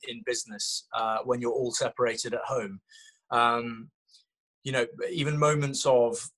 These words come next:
that should be joyous and successful, we can't build and really grow on momen-, momentum when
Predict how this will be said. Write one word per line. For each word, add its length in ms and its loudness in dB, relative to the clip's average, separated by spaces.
that 180 -2
should 300 0
be 160 -2
joyous 520 6
and 100 -8
successful, 920 -2
we 80 -6
can't 380 0
build 360 0
and 140 -6
really 220 0
grow 540 4
on 220 -6
momen-, 360 -4
momentum 680 -2
when 100 -10